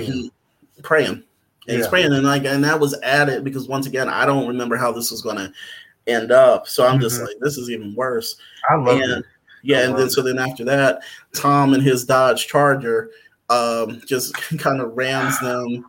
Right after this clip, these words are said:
Speaker 2: This nigga.
Speaker 1: <laughs> Kinda
Speaker 2: I
Speaker 1: rams the, uh, S U V off the road and causes it to crash. <laughs>
Speaker 2: I hate Tom so much.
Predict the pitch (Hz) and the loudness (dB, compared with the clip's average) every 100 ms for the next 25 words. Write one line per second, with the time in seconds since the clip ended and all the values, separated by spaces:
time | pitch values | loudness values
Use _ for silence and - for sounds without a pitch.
0 | _ 143 170 160 110 - 101 98 98 - | _ -2 0 0 -2 -4 -6 -8 -10 -14
1 | - - - - 131 127 135 139 139 139 | -16 -4 2 2 2 2 0 0 -2 -4
2 | 135 131 127 123 120 135 143 143 135 131 | -4 -2 0 2 2 2 2 0 0 0
3 | 123 127 120 127 139 131 123 117 - - | 0 -2 -6 0 2 2 0 -4 -10 -20
4 | - - _ 123 123 120 120 117 107 - | -20 -20 _ -4 -2 0 -2 -2 -4 0
5 | 139 131 131 123 117 - - 127 113 95 | 2 2 0 -4 -6 -8 0 2 2 0
6 | - - - - - 147 - _ _ _ | -4 -6 -6 -6 -6 -8 -10 _ _ _
7 | _ _ - 202 240 196 196 214 208 147 | _ _ 0 2 2 -2 -4 -4 -6 0
8 | 214 220 220 214 202 - - 185 202 190 | 4 6 4 2 -2 -12 -4 -2 -2 -2
9 | 190 226 - | 0 0 -4